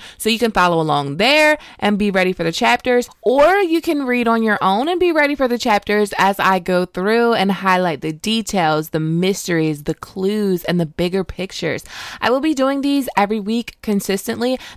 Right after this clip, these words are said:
They will be available on iTunes and Google Play as well. So if you listen to them on there, please drop a review because that will really help me out. But without further ado, let's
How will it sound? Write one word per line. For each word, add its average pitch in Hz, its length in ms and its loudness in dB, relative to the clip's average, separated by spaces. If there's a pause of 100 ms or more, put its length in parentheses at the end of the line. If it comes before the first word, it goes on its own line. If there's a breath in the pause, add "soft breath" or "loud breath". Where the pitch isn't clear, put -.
They 190 100 0
will 196 240 2
be 247 160 -2
available 214 380 0
on 202 240 0
iTunes 220 600 -2
and 185 180 0
Google 180 320 0
Play 180 340 -2
as 170 240 -4
well. 160 340 0
So 202 200 -2
if 190 260 -2
you 190 80 -4
listen 285 420 -4
to 339 180 -4
them 277 260 0
on 208 380 -2
there, 254 420 0 (320 loud breath)
please 262 480 0 (100)
drop 202 560 2 (120)
a 190 200 2
review 185 840 0
because 214 240 -2
that 160 160 -4
will 160 100 -6
really 151 240 -4
help 156 220 -6
me 151 200 -4
out. 240 380 0
But 180 120 -4
without 165 360 -2
further 151 300 -4
ado, 277 580 -4 (120)
let's 175 500 -4